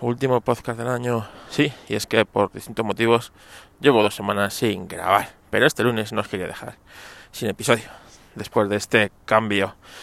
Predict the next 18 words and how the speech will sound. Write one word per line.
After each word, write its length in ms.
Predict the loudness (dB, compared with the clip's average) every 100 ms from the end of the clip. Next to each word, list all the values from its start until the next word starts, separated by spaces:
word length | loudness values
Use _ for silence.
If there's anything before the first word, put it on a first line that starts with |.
| -20 -20 -2
de 80 | 2
formato 640 | 2 4 4 4 2 2 -6
que 140 | -8 -6
me 200 | -4 -2
obligaron 640 | -2 0 2 2 0 -4 -16 -20 -20 _ -20 -20 -20 -20 -6
tanto 320 | -4 -2 0
Ángel 240 | -2 -2 -6
de 100 | -6
YouGeek 400 | -2 0 0 -2 -20 -20 -20 -20 -20 _ _ -20 -6
como 540 | -2 2 2 2 -2 -12 -20 -20 -20 2
algún 260 | 4 6 4
que 140 | 2
otro 500 | 2 2 0 0 -6 -20 -4
descerebrado 680 | -4 0 2 4 4 4 0 -10 -20 -20 -20 0
de 100 | 6
la 80 | 6
podcastfera 960 | 6 0 -6 -6 -4 -2 0 2 0
española. 540 | -2 -6 -6 -6 -8